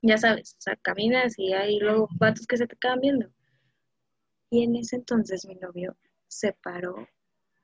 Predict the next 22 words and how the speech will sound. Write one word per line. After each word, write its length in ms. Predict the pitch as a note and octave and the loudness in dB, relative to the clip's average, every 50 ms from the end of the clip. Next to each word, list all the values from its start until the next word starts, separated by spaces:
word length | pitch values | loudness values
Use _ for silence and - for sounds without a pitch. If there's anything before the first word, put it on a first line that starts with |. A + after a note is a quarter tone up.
| _ _ _ _ _ _ _ _ _ | _ _ _ _ _ _ _ _ _
y 80 | - C4 | 4 4
los 140 | A#3 A3 A3 | 6 4 4
vatos, 320 | A3 A3+ - - - - - | 2 2 2 0 -2 0 2
literal, 440 | A#3 A#3 A3 A3+ G#3+ A3+ A3+ A3 - _ _ - | 2 4 4 4 4 4 2 0 -2 _ _ 4
¡pum! 220 | D#4 D4 C#4 A3+ - - _ _ _ | 6 6 6 6 4 -2 _ _ _
O 80 | - A3 | 2 4
sea, 120 | A3+ G#3+ | 4 6
voltearon 440 | G#3+ A3 A3+ A3+ A#3+ C#4 C#4+ D#4 D#4 | 6 6 6 6 6 4 4 4 2
a 60 | D#4+ | 2
ver 140 | A3+ A3+ B3+ | 4 4 4
a 60 | C#4 C4+ | 4 4
otro 180 | - D4 B3+ | 2 4 4
lado 280 | B3 A#3 A3 A#3 C4+ D4 | 6 6 6 6 4 4
menos 360 | D4 A#3+ A3 A3+ C4 B3+ - | 4 6 6 4 4 4 0
a 60 | G3 | 2
mí. 220 | F3 - G#3+ - - _ _ _ _ _ _ _ _ _ _ _ - - - - _ _ _ _ _ _ - - - - _ _ | 4 4 4 4 2 _ _ _ _ _ _ _ _ _ _ _ -20 -20 -20 -20 _ _ _ _ _ _ -20 -20 -20 -20 _ _
Y 140 | C#4+ C#4 | 6 8
me 100 | C4 B3 | 8 8
ha 80 | A3 A3+ | 6 4
pasado 400 | - B3 A#3+ - B3 A3 G3+ G3 | 2 0 2 4 4 4 4 4
muchas 300 | F#3+ F#3+ - - F#3 F3+ | 2 -2 -4 -4 -4 -4
veces 280 | F#3 F#3 - F#3 F#3+ | -4 -4 -6 -8 -10